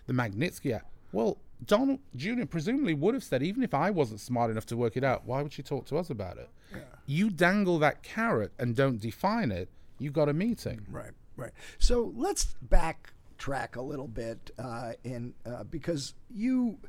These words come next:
Speaker 2: really are a sort of, uh, eyewitness to, uh, Trump's, uh, relationship with the Agalarovs, obviously, and his trip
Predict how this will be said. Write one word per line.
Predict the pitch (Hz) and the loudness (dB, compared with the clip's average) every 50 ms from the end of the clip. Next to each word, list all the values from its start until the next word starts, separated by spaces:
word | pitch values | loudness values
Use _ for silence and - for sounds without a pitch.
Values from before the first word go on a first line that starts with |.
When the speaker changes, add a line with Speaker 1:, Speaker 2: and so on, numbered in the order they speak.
| - - - - - - - - - - - - - - - | -14 -14 -16 -20 -20 -20 -18 -18 -18 -16 -18 -20 -20 -14 -6
Speaker 2:
really | 202 226 302 320 302 254 208 185 160 156 - - | 0 2 6 8 10 10 10 10 8 6 2 0
are | 131 147 156 160 160 156 147 131 | 2 2 4 4 4 2 2 0
a | 120 | 0
sort | - - 139 135 123 | 0 0 0 0 0
of, | 120 117 110 101 95 98 104 | -2 -4 -6 -6 -8 -6 -6
uh, | 107 - - - | -6 -6 -2 0
eyewitness | 151 170 170 175 151 131 127 139 147 - - 110 110 104 - - - - - | 2 2 2 2 0 0 -2 -4 -4 -4 -6 -8 -8 -6 -6 -6 -6 -6 -6
to, | - - - 113 113 110 110 110 110 - - | -4 -4 -2 -2 -2 0 0 0 -2 -2 -4
uh, | 117 120 113 110 107 101 101 104 101 - - - - - - - 131 117 | -6 -6 -6 -6 -6 -6 -6 -8 -10 -14 -16 -16 -16 -16 -14 -12 -10 -4
Trump's, | - - - 170 170 175 170 - - - - - - - - - | 2 4 4 4 4 0 -2 -2 -4 -4 -2 -4 -6 -8 -10 -10
uh, | 101 92 101 101 98 104 107 98 98 95 - 123 | -8 -6 -6 -4 -4 -4 -6 -8 -10 -12 -8 -4
relationship | 131 147 143 147 156 165 180 - - 175 165 - - 156 - - | -2 0 0 2 2 2 2 0 0 0 -2 0 0 0 4 6
with | - 147 120 | 6 6 6
the | 135 123 | 4 2
Agalarovs, | 127 139 135 131 123 120 135 175 170 139 123 - 123 - - - - | 0 0 0 0 0 2 4 6 6 6 6 6 6 6 6 4 2
obviously, | 117 117 113 - - 120 110 - - - 147 151 - | 0 0 0 0 -2 -4 -2 0 2 2 0 0 -2
and | 151 170 175 160 | -4 -2 0 0
his | 180 196 190 185 - - - - - - | 0 0 0 -2 -4 -10 -12 -14 -10 0
trip | - - 196 208 208 202 - | 6 8 8 8 6 6 4